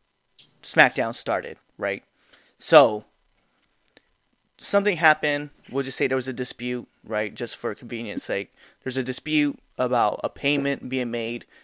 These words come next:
to W W E from the Saudi government. And, um, Vince McMahon delays the show, the live show, about forty minutes behind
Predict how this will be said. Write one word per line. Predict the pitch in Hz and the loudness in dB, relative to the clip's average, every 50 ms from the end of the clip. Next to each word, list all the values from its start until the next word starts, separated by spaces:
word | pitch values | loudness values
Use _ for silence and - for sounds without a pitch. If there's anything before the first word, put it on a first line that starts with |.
| _ _ _ _ | _ _ _ _
to | - - 139 139 139 139 131 | -4 -2 0 0 0 0 0
W | 117 131 127 131 | 2 2 4 4
W | 135 131 131 | 4 2 0
E | - 120 120 120 | -4 -6 -8 -8
from | 120 - 131 | -8 -8 -8
the | 120 113 | -8 -6
Saudi | - - 113 113 123 120 | -2 -2 -2 -2 -2 -2
government. | 107 104 104 101 92 95 92 95 104 - _ _ _ _ _ _ _ _ _ _ _ _ _ _ _ _ _ - - | -4 -4 -4 -4 -8 -8 -8 -8 -10 -10 _ _ _ _ _ _ _ _ _ _ _ _ _ _ _ _ _ -18 0
And, | - 147 151 143 135 135 123 117 120 - _ _ _ _ _ _ _ _ _ _ _ | 4 6 8 8 8 6 4 0 -4 -8 _ _ _ _ _ _ _ _ _ _ _
um, | 113 120 127 123 117 117 113 107 92 107 | 0 2 4 4 4 2 0 -2 -4 2
Vince | 104 151 151 - | 2 2 2 4
McMahon | 151 - 135 127 127 123 - | 0 -2 0 0 0 0 0
delays | - 120 113 117 120 120 123 123 123 120 120 - - - - - - _ _ _ _ _ _ | -2 -4 -2 0 0 0 0 0 -2 -4 -6 -8 -10 -12 -14 -16 -20 _ _ _ _ _ _
the | - 117 117 117 117 113 113 113 110 113 110 113 | -6 -4 -4 -2 -2 -2 0 0 2 2 2 0
show, | - - - - - 131 123 120 117 110 - - - - _ _ _ _ _ _ _ _ _ - | -2 -4 -4 2 4 4 6 4 4 0 -4 -10 -20 -20 _ _ _ _ _ _ _ _ _ 0
the | - 120 120 107 98 | 4 4 4 4 2
live | 104 117 117 123 147 147 - | 2 2 4 4 4 4 2
show, | - - 117 104 92 73 - - _ _ _ _ | -2 0 0 -2 -2 -4 -6 -12 _ _ _ _
about | - 123 120 - | 4 4 4 4
forty | - - 151 160 156 139 | 2 2 2 2 2 2
minutes | 143 135 123 117 | 0 -2 -2 -4
behind | - 98 - 127 123 113 107 98 98 101 - | -4 -8 -6 -4 -2 -2 -2 -2 -4 -10 -14